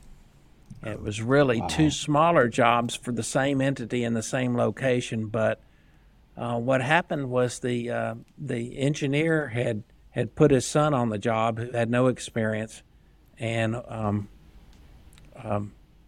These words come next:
Speaker 1: caused a lot of problems. The project manager, who was extremely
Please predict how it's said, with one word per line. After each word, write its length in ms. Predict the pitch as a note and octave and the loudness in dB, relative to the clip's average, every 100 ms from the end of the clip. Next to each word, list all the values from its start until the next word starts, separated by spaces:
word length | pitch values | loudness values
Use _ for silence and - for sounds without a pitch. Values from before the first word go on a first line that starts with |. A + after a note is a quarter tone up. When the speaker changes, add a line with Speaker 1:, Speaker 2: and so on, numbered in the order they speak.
| - | -2
Speaker 1:
caused 340 | - C3+ B2+ | 6 6 6
a 40 | B2 | 4
lot 180 | A2+ A#2+ | 2 2
of 60 | - | 0
problems. 440 | A#2 G2+ G#2 - _ _ | -2 0 -2 -6 _ _
The 80 | A#2 | -8
project 460 | - C#3 E3+ D3+ A2+ | 0 2 2 -2 -2
manager, 460 | A#2 A#2+ A#2 C3+ - _ _ _ | -2 -2 -4 -6 -10 _ _ _
who 160 | - C3+ | 2 2
was 240 | A#2+ A2 - | 2 -4 -8
extremely 1080 | G#2+ - - - E3+ G#3 A3+ G3 C3+ C3 | -10 -10 -12 -2 2 4 6 4 2 0